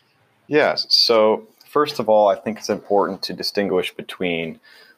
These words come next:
what, uh, what the, what the commandment is saying and what the greater subtext is saying,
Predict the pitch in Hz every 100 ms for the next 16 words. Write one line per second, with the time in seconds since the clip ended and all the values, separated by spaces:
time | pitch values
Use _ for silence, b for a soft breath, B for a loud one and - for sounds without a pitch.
0 | _ 82 87 90 87 - 87 85 82 80
1 | _ _ _ _ _ _ _ _ _ _
2 | _ _ _ _ _ _ _ _ _ -
3 | 95 113 117 107 95 95 98 - 90 -
4 | 92 92 87 - 85 - 131 120 107 92
5 | 87 90 87 92 90 85 - 92 - 85
6 | 87 - 85 - 85 82 78